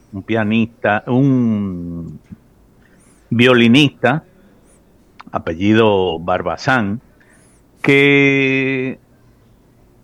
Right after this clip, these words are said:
él manejaba bien ya a Barbarito Diez en, en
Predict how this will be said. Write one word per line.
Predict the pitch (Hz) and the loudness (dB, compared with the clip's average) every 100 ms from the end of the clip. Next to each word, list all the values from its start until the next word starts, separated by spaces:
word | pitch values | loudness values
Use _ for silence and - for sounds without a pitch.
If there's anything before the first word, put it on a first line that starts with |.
| _ - | _ 0
él | 165 185 190 - | 2 0 -2 -2
manejaba | 170 165 147 165 196 160 | -2 0 0 -2 0 -2
bien | 156 185 156 | -6 -10 -10
ya | 180 180 135 | -8 -6 -4
a | |
Barbarito | 127 127 123 120 135 - 143 | -4 -6 -6 -8 -10 -8 -6
Diez | 143 131 120 - 147 | -4 -2 -4 -4 -2
en, | 127 123 120 | 0 0 -2
en | 139 123 120 117 110 | -2 0 2 2 0